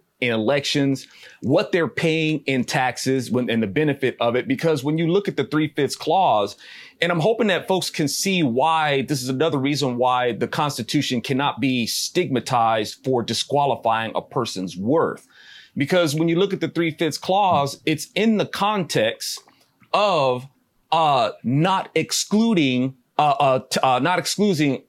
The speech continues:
uh, taxes, uh, three, four, uh, not excluding those paying taxes, not three-firsts of, three-fifths, not, uh, hold on, let me get that right.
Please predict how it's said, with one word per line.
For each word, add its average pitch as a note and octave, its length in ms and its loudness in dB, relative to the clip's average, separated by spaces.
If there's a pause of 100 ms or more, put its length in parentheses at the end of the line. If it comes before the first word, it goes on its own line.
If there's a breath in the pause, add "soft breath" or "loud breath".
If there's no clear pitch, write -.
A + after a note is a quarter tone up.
(260)
uh, B2+ 220 2
taxes, A#2+ 680 -2 (380)
uh, C3+ 280 2 (760)
three, G#3+ 180 4
four, D3 420 0
uh, C3+ 160 4
not E3 240 0
excluding F#3 460 0
those D#3 320 2 (520 loud breath)
paying G#3 300 0
taxes, D3+ 460 -2
not D3 380 0
three-firsts D#3 560 0
of, A#2+ 260 -2
three-fifths, F3 640 0
not, D#3+ 320 0
uh, A2 160 0 (100)
hold A2 240 0
on, G#2+ 60 0
let C3 100 0
me D3 60 0
get C#3+ 140 -2
that A2 120 0
right. G#2 200 0